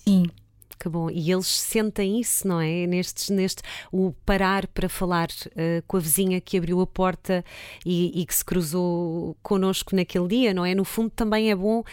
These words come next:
Speaker 2: fazer esta, este contacto com,
Speaker 1: Uhum.
Speaker 2: com, com, com pessoas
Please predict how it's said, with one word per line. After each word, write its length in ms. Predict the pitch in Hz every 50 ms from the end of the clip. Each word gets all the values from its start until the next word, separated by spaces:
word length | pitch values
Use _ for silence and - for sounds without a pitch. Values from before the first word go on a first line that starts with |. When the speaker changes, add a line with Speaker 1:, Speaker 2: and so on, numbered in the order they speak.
| - - - -
Speaker 2:
fazer 360 | - - 226 208 196 233 220
esta, 340 | 226 226 214 - - - 220 208 202 190 -
este 260 | 226 220 208 - -
contacto 680 | - 214 196 180 - - 247 294 294 - - - - - -
com, 120 | - 214 208
Speaker 1:
Uhum. 200 | 202 190 175 175
Speaker 2:
com, 340 | 180 175 - 220 196 196 - - - - - - - -
com, 280 | - - 190 185 160 -
com 180 | - 202 185
pessoas 460 | - - - 190 196 196 185 160 -